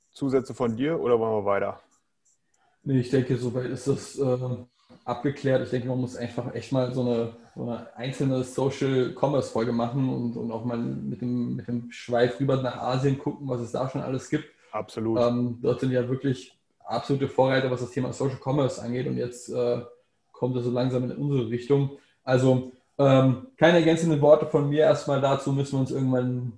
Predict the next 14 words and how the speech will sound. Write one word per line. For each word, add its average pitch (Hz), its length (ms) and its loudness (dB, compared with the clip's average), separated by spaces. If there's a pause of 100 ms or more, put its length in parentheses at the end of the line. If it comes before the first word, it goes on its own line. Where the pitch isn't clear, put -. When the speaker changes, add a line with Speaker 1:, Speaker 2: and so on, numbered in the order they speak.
Speaker 2:
die 127 80 -6
nächsten 131 300 -2
Wochen 131 360 -4
echt - 260 -8
eine 120 340 0
eigene 123 240 0
Folge 117 240 -2
dazu 117 240 -4
rauspicken. 117 640 -8 (260)
Speaker 1:
Ja, 120 360 -6
dann 113 400 -4
würde 117 100 0
ich 113 80 -2
sagen, 117 380 2